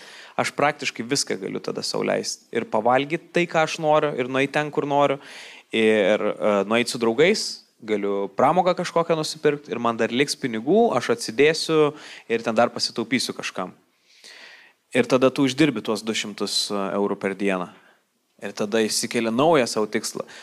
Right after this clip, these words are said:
Bet sau visą laiką turi išsikėlęs tokį, bet kai jau pasieksiu tą ribą, kai man užteks, aš jau nustosiu tada taip daryt. Ir aš tada, aš daėjau taip iki, nu, ten iki kitų sumų. Ir tada aš suprantu, nu, fuck it, tai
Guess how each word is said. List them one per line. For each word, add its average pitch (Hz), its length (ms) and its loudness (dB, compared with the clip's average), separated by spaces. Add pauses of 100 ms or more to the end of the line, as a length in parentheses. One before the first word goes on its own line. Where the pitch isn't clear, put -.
(160)
Bet 151 500 2
sau 147 300 0
visą 196 460 2
laiką 170 480 4
turi 156 260 0
išsikėlęs 147 720 2
tokį, 143 400 2 (460)
bet 156 260 2
kai 170 120 2
jau 147 60 4
pasieksiu - 540 0
tą 127 180 0
ribą, 147 280 2
kai 123 100 -4
man 127 240 0
užteks, 170 400 0
aš 165 200 -2
jau 151 100 0
nustosiu 143 580 2
tada 95 240 -2
taip 95 220 -2
daryt. 98 380 -2 (680)
Ir 127 120 4
aš 147 120 -2
tada, 143 440 4
aš 135 140 0
daėjau 131 500 4
taip 131 240 -4
iki, 120 280 0 (180)
nu, 123 120 -2
ten 117 220 0
iki 117 180 -6
kitų 139 300 0
sumų. 180 360 2 (540)
Ir 127 100 -4
tada 143 240 2
aš 147 160 0
suprantu, 139 440 -2
nu, 143 120 -2
fuck 185 320 2
it, - 200 -6
tai 120 280 2